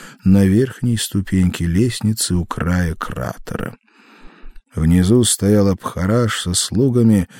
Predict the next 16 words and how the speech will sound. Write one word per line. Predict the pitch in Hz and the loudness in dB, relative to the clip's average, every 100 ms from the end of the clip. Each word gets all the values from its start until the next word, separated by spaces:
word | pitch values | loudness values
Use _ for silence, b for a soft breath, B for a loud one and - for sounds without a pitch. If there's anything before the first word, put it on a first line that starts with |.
| B B | B B
и | 95 | -2
с | 92 - | 0 0
любопытством | 98 104 95 110 107 - 101 | 0 0 2 0 0 0 0
смотрел | 95 - 95 95 85 82 76 | 0 0 -2 -2 -4 -4 -6
на | 71 | -6
него. | 71 65 - - - _ b b b b b - | -6 -6 -6 -8 -12 _ b b b b b -4
Магнификус | 82 78 80 107 104 - 101 92 - | -2 0 2 2 0 -2 -2 -2 -4
пощупал | 87 - - 101 - 87 | -6 -4 -2 -2 -2 -6
свою | - 85 78 80 | -4 -4 -4 -2
голову, | 87 127 131 127 120 - b b b b - | 2 2 2 2 0 -2 b b b b -8
потом | 87 110 104 | 0 2 2
зачем-то | 98 95 110 98 95 | 2 0 0 0 -2
топнул | - 113 98 92 95 | 0 0 2 0 0
ногой | 92 95 104 127 113 | 2 0 2 4 4
и | |
расхохотался. | 104 - 95 90 95 - 87 - - 73 - | 2 -2 -6 -6 -6 -4 -4 -4 -6 -6 -8